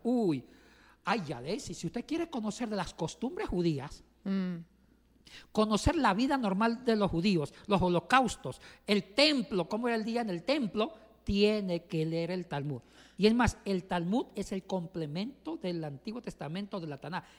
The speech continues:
Speaker 1: El Talmud, toda la información del Talmud fue tan bien hecha que no hay nada del Talmud que contradiga la Tanakh.
Speaker 2: Ahora, cuando uno se acerca a este libro, el Talmud, y uno ya abre y quiere revisar sus páginas,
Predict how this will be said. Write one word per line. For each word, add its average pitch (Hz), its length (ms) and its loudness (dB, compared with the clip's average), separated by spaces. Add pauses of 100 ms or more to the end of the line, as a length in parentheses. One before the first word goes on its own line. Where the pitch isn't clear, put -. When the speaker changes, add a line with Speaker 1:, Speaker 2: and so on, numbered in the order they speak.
(200)
Speaker 1:
El 180 180 0
Talmud, 170 500 -2 (420)
toda 302 260 2
la 277 80 -2
información 196 560 -4
del 190 160 -2
Talmud 185 240 0
fue 214 160 -6
tan 165 220 -10
bien 330 200 -6
hecha 294 340 -6 (420)
que 196 120 -2
no 208 220 -2
hay 262 100 -4
nada 285 360 -4
del 233 160 -2
Talmud 208 300 -2
que 226 160 -4
contradiga 185 760 -4
la 156 160 -4
Tanakh. 160 400 -8 (240)
Speaker 2:
Ahora, 233 400 8
cuando 285 380 12
uno 392 260 12
se 381 140 10
acerca 330 640 8
a 233 180 12
este 277 420 8
libro, 220 320 8
el 196 140 8
Talmud, 214 480 12 (280)
y 254 200 10
uno 349 320 10
ya 262 320 10 (100)
abre 240 600 10
y 214 60 4
quiere 240 520 6 (340)
revisar 226 560 10
sus 269 220 4
páginas, 196 600 6